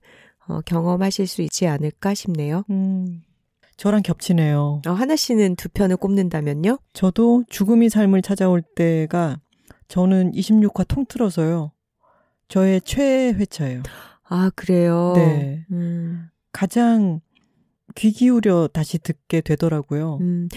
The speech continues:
Speaker 1: 사실 이 회차는 저희가 한 얘기도 있지만 톡토로 분들이 보내주신 사연으로 완성됐던 회차인 것 같아요.
Speaker 2: 음,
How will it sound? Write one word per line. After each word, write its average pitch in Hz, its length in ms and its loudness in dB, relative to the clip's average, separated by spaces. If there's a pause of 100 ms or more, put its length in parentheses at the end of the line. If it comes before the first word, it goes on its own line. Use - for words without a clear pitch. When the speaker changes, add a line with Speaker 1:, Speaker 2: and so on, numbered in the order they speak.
(160)
Speaker 1:
사실 320 500 0
이 196 180 4
회차는 247 500 2
저희가 185 400 2
한 311 220 0
얘기도 285 360 0
있지만 175 680 0 (380)
톡토로 330 420 2
분들이 208 560 0
보내주신 180 920 0
사연으로 247 840 0 (300)
완성됐던 175 760 0
회차인 196 380 -2
것 175 140 -6
같아요. 170 640 0
Speaker 2:
음, 160 60 -8